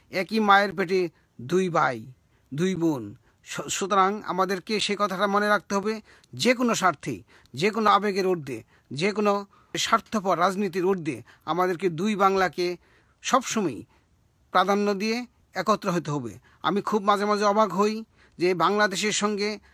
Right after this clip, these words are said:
ভারতের কেন্দ্রীয় সরকারের সঙ্গে খুব সুসম্পর্ক, কিন্তু জ্যোতি বসু যাওয়ার পর থেকে পশ্চিম বাংলার সঙ্গে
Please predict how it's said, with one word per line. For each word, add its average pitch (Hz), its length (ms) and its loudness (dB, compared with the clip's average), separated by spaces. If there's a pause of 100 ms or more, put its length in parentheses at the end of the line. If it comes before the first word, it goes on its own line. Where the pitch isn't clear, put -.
(140)
ভারতের 185 360 0
কেন্দ্রীয় 220 360 0
সরকারের 196 360 -2
সঙ্গে 180 220 -4
খুব 277 220 -4
সুসম্পর্ক, 160 800 -4 (320)
কিন্তু 294 460 2 (460)
জ্যোতি 180 240 0
বসু 202 280 0
যাওয়ার 202 300 4
পর 233 200 0
থেকে 135 360 -8 (360)
পশ্চিম 220 300 0
বাংলার 202 280 2
সঙ্গে 175 400 -2